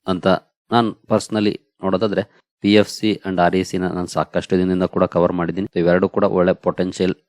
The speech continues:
ಇರುವಂತ ಕಂಪನೀಸ್. ನಂತರ ಟಾಟಾ ಪವರ್, ಜೆ ಎಸ್ ಡಬ್ಲ್ಯೂ ಎನರ್ಜಿ, ಟೊರೆಂಟ್ ಪವರ್, ಈ ತರ ವಾರಿ ರಿನ್ಯೂವಬಲ್ ಕೂಡ ಸ್ಟಡಿ ಮಾಡ್ಬೋದು. But ಈಗಾಗಲೇ ಸಾಕಷ್ಟು ರ್ಯಾಲಿ ಕಂಡು ಬಂದಿರೋದ್ರಿಂದ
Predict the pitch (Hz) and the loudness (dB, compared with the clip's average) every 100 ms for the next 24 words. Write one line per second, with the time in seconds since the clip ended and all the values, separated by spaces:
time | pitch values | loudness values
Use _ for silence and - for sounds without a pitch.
0 | _ 101 107 98 92 87 85 80 85 82 | _ 2 4 4 0 -2 -4 -4 -6 -4
1 | 104 - _ _ _ 95 98 101 - 87 | -8 -10 _ _ _ -6 -2 -2 0 0
2 | - 95 95 92 90 - 90 98 92 - | 2 2 2 2 0 -4 0 0 2 -2
3 | 87 95 - 90 90 85 92 _ - 92 | 0 0 0 -4 -4 -6 -10 _ 0 2
4 | 90 82 - 90 - - 143 127 131 110 | 2 0 2 2 0 -6 -8 0 2 4
5 | 104 104 98 98 98 95 90 95 95 - | 4 4 2 0 0 0 0 0 -2 -4
6 | - 90 92 90 90 120 117 107 92 95 | -6 -2 0 0 0 0 -2 -2 0 2
7 | 101 - 80 - 101 - 107 87 85 98 | 0 -2 -6 -6 -8 -4 -4 0 2 0
8 | 95 95 95 95 92 98 104 | -2 -2 -2 0 0 -2 -2